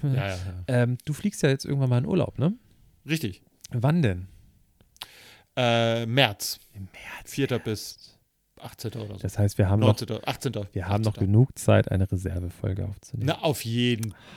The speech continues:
Speaker 1: auf jeden. Das machen wir auf jeden
Speaker 2: Sehr gut.
Speaker 1: Fall. Da lassen wir die Leute ja nicht hängen hier, ne?
Speaker 2: So.
Speaker 1: Da sind wir, da sind wir Ehrenmänner.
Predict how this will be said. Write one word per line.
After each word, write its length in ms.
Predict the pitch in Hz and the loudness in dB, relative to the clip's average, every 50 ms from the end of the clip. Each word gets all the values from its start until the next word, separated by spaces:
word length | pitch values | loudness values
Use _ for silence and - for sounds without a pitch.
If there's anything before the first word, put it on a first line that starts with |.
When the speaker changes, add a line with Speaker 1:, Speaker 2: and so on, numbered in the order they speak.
| - | -10
Speaker 1:
auf 180 | - 123 - - | -8 -8 -6 -6
jeden. 560 | - 101 95 92 98 104 110 113 110 101 95 | -8 -6 -6 -4 -2 0 0 0 0 -2 -4
Das 160 | 92 95 - | -6 -8 -6
machen 180 | 131 123 113 110 | -4 -4 -2 -2
wir 40 | 104 | -4
auf 120 | 92 - | -4 -4
jeden 180 | 104 98 90 87 | -6 -8 -8 -10
Speaker 2:
Sehr 100 | - - | -12 -14
gut. 140 | 101 98 95 | -14 -14 -14
Speaker 1:
Fall. 100 | 92 92 92 98 101 - - - - | -14 -16 -16 -16 -16 -14 -14 -6 -2
Da 60 | 123 | 2
lassen 200 | 123 139 151 139 | 2 4 4 4
wir 80 | 160 143 | 2 2
die 80 | 127 | 2
Leute 240 | 123 117 117 117 110 | 2 4 2 2 2
ja 100 | 110 104 | 2 0
nicht 180 | 98 98 - - | 0 -4 -4 -4
hängen 200 | 104 107 107 98 | -4 -4 -4 -4
hier, 140 | 95 92 90 | -6 -8 -10
ne? 80 | 90 95 | -8 -2
Speaker 2:
So. 220 | 101 101 92 87 87 | 0 0 0 0 -2
Speaker 1:
Da 100 | 98 107 | -2 -2
sind 160 | 113 123 120 | -2 -2 -2
wir, 140 | 110 101 95 | -2 -2 -2
da 140 | - 98 95 | -4 -6 -6
sind 120 | 98 101 | -4 -4
wir 200 | 101 95 104 101 - - - - - - - - - _ _ | -6 -6 -8 -10 -12 -18 -20 -20 -20 -20 -20 -20 -20 _ _
Ehrenmänner. 680 | 156 160 170 120 143 131 117 107 101 98 98 92 - | 4 6 6 6 4 2 0 -2 -2 -4 -6 -10 -12